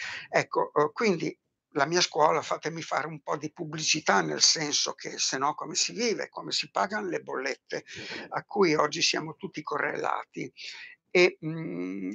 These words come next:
per pagarle siamo costretti anche a far del nero. Il messaggio va a chi di dovere.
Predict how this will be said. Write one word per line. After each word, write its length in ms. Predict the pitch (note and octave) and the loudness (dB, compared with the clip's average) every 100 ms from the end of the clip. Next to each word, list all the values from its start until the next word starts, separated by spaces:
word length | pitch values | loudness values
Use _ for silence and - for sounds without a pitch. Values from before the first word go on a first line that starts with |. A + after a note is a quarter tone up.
| - | 2
per 180 | G3 - | 2 4
pagarle 500 | G#3+ E3 C3+ F#3+ G3 | 6 8 8 6 0
siamo 300 | - C#3 D#3 | 0 -2 -4
costretti 480 | G3+ - - - | -4 -4 -6 -6
anche 240 | E3 D3 D#3+ | -6 -4 -6
a 40 | |
far 220 | - C#3+ | -4 -4
del 220 | C3 D3+ D3+ | -2 -4 -2
nero. 540 | C#3 D3+ C#3 D#3+ D#3+ _ _ _ _ _ _ _ _ _ _ _ _ _ _ _ _ - | -4 -2 -2 -2 -6 _ _ _ _ _ _ _ _ _ _ _ _ _ _ _ _ -10
Il 120 | D#3+ | -6
messaggio 580 | D3+ D#3 - D3+ D3 D3 | 0 0 2 0 0 -4
va 100 | C#3 | -4
a 60 | - | -8
chi 200 | - C#3+ | -10 -12
di 140 | - | -12
dovere. 600 | - - - A2 - | -10 -8 -8 -8 -10